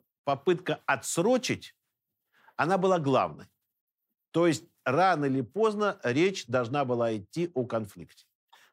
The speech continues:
Также это было и в Советском Союзе, хотя здесь есть разные точки зрения, но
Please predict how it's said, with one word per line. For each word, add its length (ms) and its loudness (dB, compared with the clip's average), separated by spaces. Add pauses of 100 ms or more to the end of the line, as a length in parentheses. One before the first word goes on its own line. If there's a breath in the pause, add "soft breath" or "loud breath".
Также 380 2
это 200 2
было 260 0
и 40 -2
в 60 -12
Советском 580 0
Союзе, 460 -2
хотя 480 0
здесь 260 -6
есть 220 0
разные 420 0
точки 320 -4
зрения, 460 -2
но 220 -2